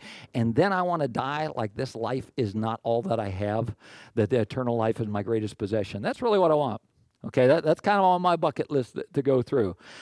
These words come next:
So I get thinking about that, and then I kinda move over to as far as the church goes. And, um, and,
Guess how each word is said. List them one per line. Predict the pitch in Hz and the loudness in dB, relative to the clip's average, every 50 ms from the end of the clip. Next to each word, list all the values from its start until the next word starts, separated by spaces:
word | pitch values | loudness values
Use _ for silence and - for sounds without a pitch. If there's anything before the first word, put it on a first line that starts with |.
| - - - - | -18 -20 -20 0
So | - 170 170 165 | 6 8 10 10
I | 160 | 10
get | 160 180 269 202 | 8 6 4 4
thinking | - - 269 247 - 202 156 | 4 4 4 4 4 4 6
about | 143 143 131 123 - | 8 8 8 8 8
that, | 147 139 147 151 | 8 8 8 8
and | 151 156 | 4 2
then | 175 214 254 | 2 0 0
I | 247 240 | 0 0
kinda | - 220 226 226 196 | -2 -2 -2 -2 0
move | 175 170 190 202 180 165 | 0 2 2 4 6 6
over | 165 170 180 156 165 147 | 8 8 6 4 2 0
to | - - 156 143 | 2 2 2 2
as | 139 117 | 2 0
far | - - 139 147 143 143 139 | -2 0 0 2 4 4 2
as | 123 - - | 2 0 -6
the | 117 | -12
church | - - - 202 180 - - | -8 -4 -4 -4 -4 -4 -4
goes. | - 110 95 104 - 120 - - _ _ _ _ _ - - - - - _ _ _ - | -6 -4 -4 -6 -8 -12 -18 -20 _ _ _ _ _ -20 -20 -20 -20 -20 _ _ _ 2
And, | 151 143 147 143 135 139 | 4 4 4 6 8 8
um, | 147 143 139 135 123 120 113 117 - _ _ _ _ - | 10 10 10 10 8 6 4 -2 -14 _ _ _ _ -4
and, | 143 131 139 | -2 -2 -2